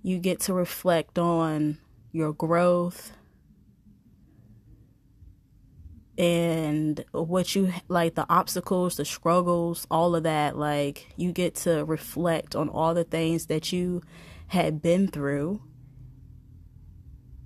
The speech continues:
And you could just see all the, you know, all the growth,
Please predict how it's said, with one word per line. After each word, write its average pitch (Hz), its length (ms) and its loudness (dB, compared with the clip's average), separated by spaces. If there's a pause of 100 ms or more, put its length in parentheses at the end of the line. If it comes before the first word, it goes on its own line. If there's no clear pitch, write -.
(220)
And 185 560 2 (1700)
you 202 180 2
could 214 200 2
just 196 600 -2 (520)
see - 320 0
all 196 280 2
the, 180 120 0
you 247 180 2
know, 247 200 2
all 226 220 2
the 185 140 0
growth, 175 720 -2